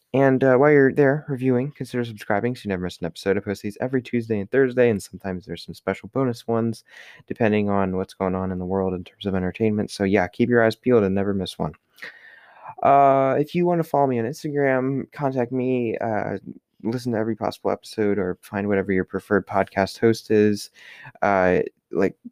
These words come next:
to the links to listen to the show, you can find all that at moviesandmorepod dot com. That's linked in the description below. So thank you if you've done all that, and thank you in advance if you're going to, but thank you as always for listening. That's the most important thing you do for me.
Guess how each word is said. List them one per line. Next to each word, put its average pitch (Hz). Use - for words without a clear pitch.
to 107
the 101
links 104
to -
listen 104
to 98
the 95
show, 117
you 110
can 113
find -
all 110
that 104
at 98
moviesandmorepod 95
dot -
com. 117
That's -
linked 101
in 95
the 90
description -
below. 117
So 117
thank 127
you 135
if 120
you've 113
done 104
all 98
that, 95
and 90
thank -
you 90
in 85
advance 113
if -
you're 90
going 139
to, 131
but 113
thank 120
you 104
as -
always 135
for 113
listening. 117
That's 110
the 107
most 95
important 95
thing 95
you 87
do 123
for 147
me. 165